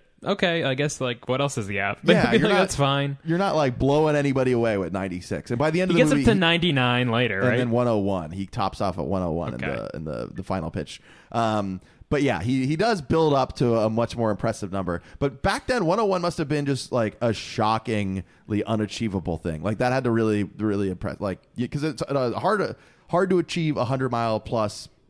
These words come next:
Speaker 2: pitch now. So you'd imagine in thirty years ago in nineteen eighty-nine, not happening.
Speaker 1: Yeah. I mean, that's a, a pre-Randy Johnson era, right? He, Randy must c-, come
Speaker 2: Yeah.
Speaker 1: around, like, a year or two later. I'm
Speaker 2: Yeah.
Speaker 1: not, don't
Speaker 2: I would
Speaker 1: quote
Speaker 2: say
Speaker 1: me on that.
Speaker 2: probably, like, mi-, yeah, ear-, early to mid nineties, right?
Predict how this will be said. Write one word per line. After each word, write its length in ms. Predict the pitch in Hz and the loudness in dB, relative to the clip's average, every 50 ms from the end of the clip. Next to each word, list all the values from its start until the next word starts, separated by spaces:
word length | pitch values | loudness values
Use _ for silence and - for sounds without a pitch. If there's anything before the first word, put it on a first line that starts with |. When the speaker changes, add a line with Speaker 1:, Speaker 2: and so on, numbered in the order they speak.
| _ _ _ _ _ _ | _ _ _ _ _ _
Speaker 2:
pitch 320 | - - 107 - - - - | -4 -4 -4 -4 -6 -10 -10
now. 320 | 78 101 123 98 - - - | -8 -6 -6 -6 -6 -10 -14
So 140 | - - 90 | -12 -10 -8
you'd 100 | 90 92 | -6 -4
imagine 340 | 92 110 123 135 131 110 101 | -4 -2 -2 -4 -4 -4 -6
in 240 | 101 92 90 87 - - - - | -8 -6 -6 -8 -8 -10 -8 -6
thirty 220 | - 113 110 101 90 | -4 -2 -2 -2 -2
years 200 | 92 110 113 - | -4 -4 -6 -6
ago 160 | - 82 73 | -6 -8 -6
in 40 | 71 | -6
nineteen 300 | 80 92 95 - - 85 | -6 -6 -8 -8 -8 -10
eighty-nine, 500 | 85 78 80 82 87 87 90 101 - - - _ _ _ _ - _ - _ _ - | -8 -6 -6 -6 -6 -6 -6 -8 -10 -12 -16 _ _ _ _ -20 _ -20 _ _ -6
not 160 | 107 107 101 | -4 -4 -2
happening. 280 | 104 104 - 107 117 117 | -4 -4 -4 -2 -2 0
Speaker 1:
Yeah. 220 | 127 135 117 104 - - _ _ _ _ _ _ _ _ - _ _ - | 0 0 -2 -4 -8 -14 _ _ _ _ _ _ _ _ -20 _ _ -2
I 100 | 127 127 | 0 0
mean, 160 | 139 143 139 | 0 0 0
that's 240 | 143 143 - - 156 | 0 0 -2 -2 -4
a, 100 | 143 - _ _ - - | -6 -6 _ _ -14 -10
a 100 | 131 127 | -8 -8
pre-Randy 760 | - - - - - 160 160 156 135 135 135 127 131 123 117 | -6 -6 -8 -4 -2 -2 0 0 0 0 -2 -2 -2 -4 -4
Johnson 420 | 113 120 127 147 160 151 - 117 104 | -4 -2 -2 -2 -2 -4 -6 -6 -6
era, 160 | 98 92 92 | -6 -6 -6
right? 160 | 95 101 107 | -4 -4 -4
He, 100 | 117 120 120 - - | -4 -4 -8 -8 -10
Randy 320 | 123 117 113 117 117 117 | -8 -6 -4 -4 -2 -2
must 240 | 110 107 104 - - | -2 -4 -6 -6 -8
c-, 80 | - 123 - - | -10 -10 -10 -8
come 160 | - 117 113 | -4 -2 -2
Speaker 2:
Yeah. 80 | 113 107 | 0 0
Speaker 1:
around, 140 | 107 107 101 | -2 -2 -4
like, 100 | 101 92 | -4 -4
a 60 | 101 | -4
year 220 | 98 101 104 104 107 | -4 -4 -4 -4 -4
or 60 | 104 | -4
two 160 | - - 117 | -4 -6 -4
later. 300 | 110 113 143 180 202 196 | -2 -2 0 0 0 -2
I'm 60 | 143 117 | -2 -2
Speaker 2:
Yeah. 60 | 113 | -2
Speaker 1:
not, 160 | 120 - - | -2 -4 -8
don't 140 | - - - - - | -10 -14 -12 -6 -2
Speaker 2:
I 100 | - - | 0 0
would 60 | 330 | 2
Speaker 1:
quote 140 | 349 - - | 2 0 0
Speaker 2:
say 40 | 202 | 0
Speaker 1:
me 80 | 117 104 | 0 -2
on 120 | 101 101 | -4 -4
that. 280 | 101 98 101 - - - | -4 -4 -6 -6 -6 -4
Speaker 2:
probably, 200 | 175 175 160 139 | -2 0 0 2
like, 160 | 123 110 95 | 0 0 -2
mi-, 200 | 104 110 67 69 | -4 -4 -4 -2
yeah, 200 | 95 117 87 76 | 0 -2 -2 -2
ear-, 160 | - - - - - - - | -6 -8 -10 -12 -10 -6 -4
early 240 | 110 120 117 117 | -2 0 0 0
to 80 | 107 104 | -2 -2
mid 140 | 104 107 95 | -2 -4 -4
nineties, 360 | 90 92 104 120 135 147 151 | -4 -6 -6 -6 -6 -6 -4
right? 220 | 147 143 127 151 | -4 -4 -4 -4